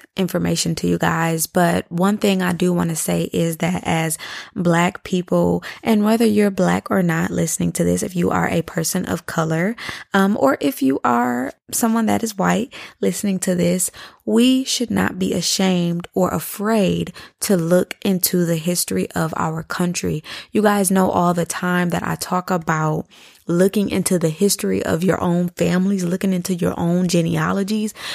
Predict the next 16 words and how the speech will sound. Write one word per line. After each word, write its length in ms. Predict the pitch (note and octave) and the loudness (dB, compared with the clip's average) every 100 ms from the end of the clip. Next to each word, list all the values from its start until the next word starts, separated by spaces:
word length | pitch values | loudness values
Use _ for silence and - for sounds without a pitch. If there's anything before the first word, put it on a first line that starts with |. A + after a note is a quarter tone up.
| - | -2
because 300 | G3 G3 F#3+ | 0 2 2
when 140 | F#3 F3 | 2 2
you 100 | E3+ | 2
look 240 | F#3 - | 0 0
into 220 | G#3 F#3 | -2 0
your 160 | F3 E3+ F#3+ | 0 -2 -2
own 200 | F#3 E3 | 0 0
history, 640 | D#3 G3 - A3+ A3+ A3 - - | -2 -2 -2 0 0 -2 -8 -8
you're 140 | - F#3 | -2 0
able 260 | F#3+ G3 F#3+ | 2 2 0
to 140 | - | -4
pinpoint 800 | F3 - A#3 A#3 - F#3+ F3 F#3 - - - | -4 2 2 2 0 0 0 -2 -12 -14 -4
where 460 | F3 F#3 G3+ F#3+ E3+ | 2 4 6 2 2
somebody 560 | - G3 F#3+ D#3+ F3 | 0 2 2 2 2
went 300 | E3 F3+ - | 0 0 -4
wrong. 440 | - B3 C4+ F#3 | -2 -2 -2 -4